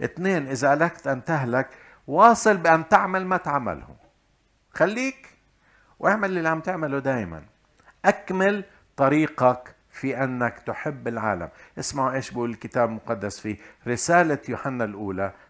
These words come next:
الإصحاح الثاني عدد خمستاش: "لا تحب العالم ولا الأشياء التي في العالم، فالذي يحب العالم لا تكون محبة الله في قلبه".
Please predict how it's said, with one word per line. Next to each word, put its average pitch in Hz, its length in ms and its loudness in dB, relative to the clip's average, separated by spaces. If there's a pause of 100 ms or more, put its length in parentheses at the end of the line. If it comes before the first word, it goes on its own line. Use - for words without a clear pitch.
الإصحاح 143 420 -4
الثاني 101 400 -6
عدد 107 260 -6
خمستاش: 98 580 -8 (160)
"لا 165 140 4
تحب 139 440 -6
العالم 92 580 -2 (640)
ولا 147 240 6
الأشياء 131 440 4
التي 113 320 -2
في - 100 -14
العالم، 98 600 -2 (400)
فالذي 156 440 4
يحب 151 340 0
العالم 160 540 6
لا 180 120 6
تكون 175 360 -2
محبة 143 560 0
الله 131 400 0
في 127 200 -10
قلبه". 90 560 -10